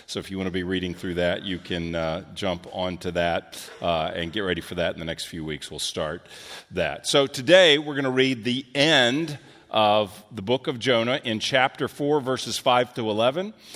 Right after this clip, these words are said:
If you don't have a Bible, there's one under the seat in front of you. You can grab that, turn to page four fifty-two,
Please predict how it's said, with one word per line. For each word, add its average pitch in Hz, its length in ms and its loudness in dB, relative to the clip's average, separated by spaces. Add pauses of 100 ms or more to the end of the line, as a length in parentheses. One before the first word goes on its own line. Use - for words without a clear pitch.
(140)
If 131 340 2
you 131 400 0
don't 135 280 -2
have 156 140 -2
a 143 60 -2
Bible, 139 320 2
there's 110 220 -4
one 117 220 -4
under 117 180 -8
the 98 100 -12
seat 127 260 -8
in 104 60 -12
front 117 220 -6
of 117 100 -8
you. 135 120 -4
You 110 180 -4
can 101 180 -12
grab 101 300 0
that, 113 240 2
turn 117 160 -8
to 101 60 -8
page 101 260 -8
four 113 240 -6
fifty-two, 139 800 -4